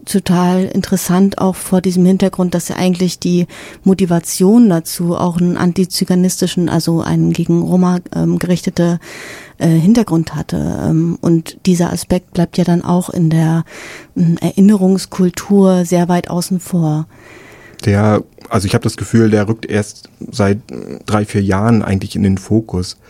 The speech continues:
Speaker 2: Also das ist natürlich auch das, die Beschäftigung mit Antiziganismus als Form von Rassismus, ne, das bekommt er jetzt gerade oder, ja, wird gerade so ein bisschen viel diskutiert, das,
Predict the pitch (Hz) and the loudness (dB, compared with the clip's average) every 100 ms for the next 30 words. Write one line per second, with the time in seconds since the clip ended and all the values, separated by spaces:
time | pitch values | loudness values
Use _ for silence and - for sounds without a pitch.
0 | - - - 92 95 95 101 95 95 - | -20 -20 -10 -6 -4 -4 -4 -4 -4 -4
1 | - - 101 - - 98 98 95 104 - | -8 -8 -10 -10 -8 -4 -2 0 -2 2
2 | 101 98 95 101 - - 98 101 123 113 | 0 2 -2 -4 -4 -2 2 2 2 0
3 | 104 - 98 92 - 107 107 101 - 104 | 0 -2 -4 -6 -2 2 2 2 0 2
4 | 104 104 107 98 - 113 - 107 104 - | 2 0 -2 -4 -2 -4 0 0 0 -2
5 | - - - - - 110 104 98 - - | -20 -20 -20 -16 -2 -2 0 -6 -12 -10
6 | - 104 104 101 - 98 98 95 95 95 | -2 0 0 -2 -2 -2 0 -2 -2 0
7 | 95 95 - - - _ _ _ _ _ | 2 0 -4 -10 -20 _ _ _ _ _
8 | _ _ - 92 95 - 98 98 98 104 | _ _ -2 0 0 -2 -2 0 2 0
9 | - - 98 101 101 101 110 117 _ _ | 0 2 2 4 2 -2 -4 -10 _ _
10 | _ _ - 113 104 101 - - 127 131 | _ _ -2 -2 0 -4 -6 -2 2 2
11 | 131 - 107 | 0 -6 -6